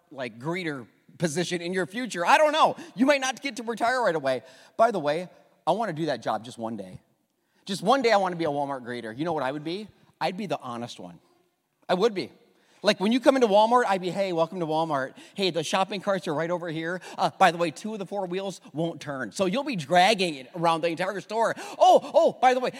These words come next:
have your phone ready to record. You're gonna meet a lot of interesting people as you walk through the store.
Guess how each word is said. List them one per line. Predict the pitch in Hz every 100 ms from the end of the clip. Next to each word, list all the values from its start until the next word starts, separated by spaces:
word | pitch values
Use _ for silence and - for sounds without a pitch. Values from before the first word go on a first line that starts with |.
| -
have | 220 240
your | 262
phone | 233 240 240 156
ready | 165 202
to |
record. | 180 170 196 202
You're | 147 135
gonna | 165
meet | 175
a | 139
lot | 120 147
of | -
interesting | 143 165 151 165
people | 131 151 165 156 339 277
as | 170
you | 160
walk | 143 175 -
through | 208
the | 180
store. | 233 247 208